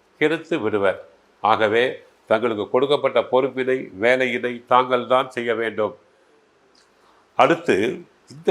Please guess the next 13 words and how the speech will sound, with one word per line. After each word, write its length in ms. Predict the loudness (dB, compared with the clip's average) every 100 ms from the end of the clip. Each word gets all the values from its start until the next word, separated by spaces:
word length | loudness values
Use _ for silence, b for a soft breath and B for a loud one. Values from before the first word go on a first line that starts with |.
| 4
நேரத்தில் 480 | 4 4 2 0 0 -4 _ _ 0
ராசிநாதன் 640 | 0 0 -4 -2 -4 -6 -10
சுக்கிரன் 380 | -2 -2 -2 -6
உச்சம் 260 | -6 -6 -4
பெறுகிறார் 440 | -4 0 0 0 -4 -4
மீனராசியில். 640 | -2 2 2 2 -6 -12 _ _ _ _ _ _
சுக்கிர 320 | -10 -2 2 2 4
பகவான் 340 | 4 4 0 0 0
ராசிநாதன் 640 | 0 0 0 0 -2 -6 -12 _ _ _ -10
உச்சம் 360 | -10 -2 -2 -2 -4
பெறுவது 440 | -2 -2 -2 -2 -4 -8 _ _ _
தங்களுக்கு 520 | -2 0 -2 -2 -6 -10 -6 -2
நல்லது. 340 | 2 2 2